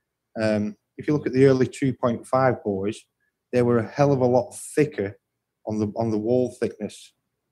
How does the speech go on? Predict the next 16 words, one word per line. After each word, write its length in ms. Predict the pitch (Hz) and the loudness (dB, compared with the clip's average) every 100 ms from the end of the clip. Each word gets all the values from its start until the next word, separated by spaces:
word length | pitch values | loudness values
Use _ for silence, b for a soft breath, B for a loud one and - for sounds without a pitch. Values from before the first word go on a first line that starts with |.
| _ _ | _ _
so 140 | 117 | 0
they 120 | 135 | 2
didn't 220 | 131 123 - | 2 0 -4
flex 320 | 127 104 - | -6 -4 -6
as 120 | 110 | -6
much. 180 | 131 - _ | -6 -8 _
Plus, 440 | 151 147 - - _ - | -4 -4 -4 -18 _ -12
if 160 | 113 127 | -4 -2
you 60 | |
look 320 | 123 143 - - | 0 -2 -2 -6
inside 480 | 127 - 139 135 | -6 0 4 4
the 80 | 113 | 2
water 300 | 110 139 123 | 0 2 2
jacket 320 | 110 98 - | -2 -6 -6
at 80 | 101 | -8
the 100 | 98 | -10